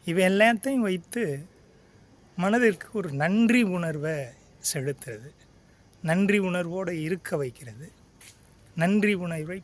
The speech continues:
பழக்கிறது, பாராட்டை பழக்கிறது, பாராட்டி, பாராட்டி நன்றி உணர்வை செலுத்துறது. இப்படி நம்ம செயல்படுத்த செயல்படுத்த மனம் பக்குவப்படும்.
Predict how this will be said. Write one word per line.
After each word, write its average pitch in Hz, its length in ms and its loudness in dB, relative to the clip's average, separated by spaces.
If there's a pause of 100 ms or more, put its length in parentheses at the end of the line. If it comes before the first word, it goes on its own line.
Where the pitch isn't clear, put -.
பழக்கிறது, 151 600 -6 (100)
பாராட்டை 190 720 0 (100)
பழக்கிறது, 120 440 -8 (280)
பாராட்டி, 151 500 2 (680)
பாராட்டி 190 520 4
நன்றி 165 300 -2
உணர்வை 156 500 -6 (100)
செலுத்துறது. 127 440 -16 (920)
இப்படி 202 400 0
நம்ம 170 260 0
செயல்படுத்த 180 680 -4
செயல்படுத்த 147 840 -10 (680)
மனம் 175 480 -2
பக்குவப்படும். 165 960 -2